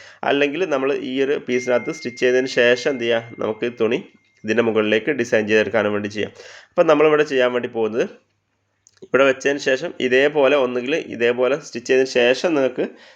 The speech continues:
ലേസ് വെച്ച് കൊടുക്കാം. അല്ലെങ്കിൽ ഇത് ലേസ് ഇതിൻ്റെ മുകളിലേക്ക് സ്റ്റിച്ച് ചെയ്തതിന് ശേഷം നേരെ തുണിക്കകത്ത് അറ്റാച്ച് ചെയ്ത് കൊടുക്കുകയും ചെയ്യാം. ഓക്കെ, രണ്ട് മെത്തേഡ് ഉണ്ട്. നമ്മളിവിടെ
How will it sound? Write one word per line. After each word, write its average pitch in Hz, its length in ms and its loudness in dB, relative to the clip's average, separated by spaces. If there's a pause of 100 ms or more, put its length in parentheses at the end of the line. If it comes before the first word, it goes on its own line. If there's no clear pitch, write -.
(200)
ലേസ് 120 320 0
വെച്ച് 120 180 -4
കൊടുക്കാം. 110 320 -2 (540)
അല്ലെങ്കിൽ 135 280 0 (240)
ഇത് 127 140 -2 (320)
ലേസ് 123 280 2
ഇതിൻ്റെ 131 240 0
മുകളിലേക്ക് 120 480 0 (140)
സ്റ്റിച്ച് 113 240 -10
ചെയ്തതിന് 123 360 2
ശേഷം 117 260 2 (100)
നേരെ 120 260 4
തുണിക്കകത്ത് 113 480 0
അറ്റാച്ച് 107 240 0
ചെയ്ത് 113 120 0
കൊടുക്കുകയും 101 300 -2
ചെയ്യാം. 95 200 -2 (240)
ഓക്കെ, 135 140 0 (100)
രണ്ട് 123 240 0
മെത്തേഡ് 113 340 0
ഉണ്ട്. 110 120 -4 (540)
നമ്മളിവിടെ 165 340 4